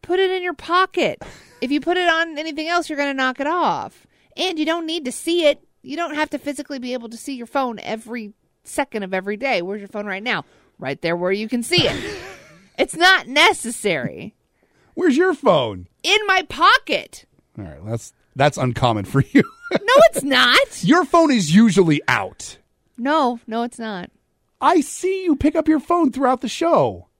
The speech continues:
Speaker 1: Yeah, every once in a while when I need to
Speaker 2: Right.
Speaker 1: look up something, you have it where you can readily see it. Even in a movie theater, you put it in a cup holder so that you can see it if it goes off.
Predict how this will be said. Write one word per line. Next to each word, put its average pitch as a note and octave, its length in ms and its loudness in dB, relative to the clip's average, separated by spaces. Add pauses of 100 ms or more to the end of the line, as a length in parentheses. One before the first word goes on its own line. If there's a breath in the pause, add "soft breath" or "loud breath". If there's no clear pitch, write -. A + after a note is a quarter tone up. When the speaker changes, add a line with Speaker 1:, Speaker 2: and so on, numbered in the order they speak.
(420)
Speaker 1:
Yeah, F#4+ 260 0
every C#4+ 220 -2
once C#4 320 -2
in G4+ 60 -2
a G4 80 0
while A3+ 360 2
when C#4+ 160 -4
I G#3+ 60 0
need A3 100 -4
to G#3+ 60 -2
Speaker 2:
Right. G#3 80 -4
Speaker 1:
look G#3+ 140 -6
up D#4 100 -4
something, B3 320 -4
you B3+ 180 0
have E4+ 240 0
it A#3+ 100 -2
where A#3+ 120 -4
you A#3+ 160 -8
can G3+ 200 -10
readily A3 380 -4
see B3+ 240 -6
it. E3+ 100 -2 (200 soft breath)
Even G4 320 0
in G4+ 100 2
a D4+ 60 0
movie D4+ 480 4
theater, G3 360 -2
you A3+ 200 -4
put D4+ 160 -2
it E4+ 100 -6
in D#4+ 100 0
a C4 60 -4
cup D#4 240 -2
holder A3 380 -2
so A#3+ 160 -6
that A#3+ 200 0
you B3 140 -4
can A#3 180 -8
see C#4+ 280 -4
it A#3 80 2
if G#3+ 100 -6
it G3+ 80 -8
goes A3+ 300 0
off. E3 340 0